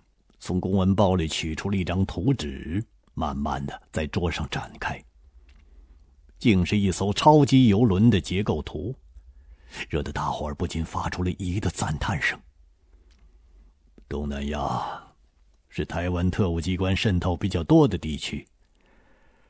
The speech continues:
考虑到特务会重点关注新加坡去往香港的常规的航班，我们就来个瞒天过海，偏偏不走常规路线。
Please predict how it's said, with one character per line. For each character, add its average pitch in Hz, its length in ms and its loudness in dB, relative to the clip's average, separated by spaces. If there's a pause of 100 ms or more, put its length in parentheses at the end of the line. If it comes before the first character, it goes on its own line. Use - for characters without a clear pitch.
(260)
考 78 160 -4
虑 82 120 -2
到 85 160 -2
特 104 260 2
务 87 160 2
会 104 140 -2
重 135 260 10
点 92 240 2
关 117 260 8
注 85 360 2 (240)
新 123 340 8
加 120 220 8
坡 120 240 4
去 113 140 2
往 87 180 0
香 151 340 10
港 82 240 0
的 85 340 -4
常 107 380 4
规 110 180 6
的 85 100 0
航 87 280 0
班， 92 180 2 (600)
我 69 120 -6
们 71 80 -4
就 73 120 -8
来 73 160 -8
个 - 100 -6
瞒 107 340 8
天 113 320 8
过 87 160 0
海， - 300 -6 (460)
偏 143 480 8
偏 98 360 4
不 85 140 -2
走 76 240 -6
常 82 340 -6
规 80 200 -4
路 76 160 -6
线。 - 260 -12